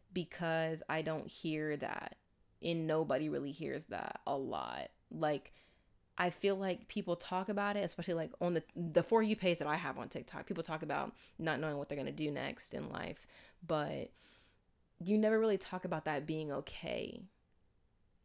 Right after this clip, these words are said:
You know, like, it's like, "Oh, yeah, well, I'm really," and it's like people in the comments will be like, "Oh, yeah, I'm really feeling this and I'm really going through that."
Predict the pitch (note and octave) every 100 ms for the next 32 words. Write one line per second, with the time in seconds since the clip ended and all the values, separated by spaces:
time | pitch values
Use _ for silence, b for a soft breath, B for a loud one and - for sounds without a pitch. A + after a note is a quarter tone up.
0 | - F3 E3 D#3+ D#3 D#3 D#3+ D3 C#3+ -
1 | F3 - G3 F#3 C4 C4 C4 A#3+ A#3 A3+
2 | A3 G3+ G3 B B B B A#3 B3 A#3+
3 | A#3 A#3 G#3+ G#3 G#3 G#3 B3 C4+ A#3+ G3
4 | G3+ G3 F3 F3 E3+ B3+ A#3+ A#3+ A#3+ A#3+
5 | G#3 G#3+ G#3+ G#3 F#3+ F#3+ F#3+ F#3 E3+ F3
6 | E3 E3 G#3+ F#3+ E3 E3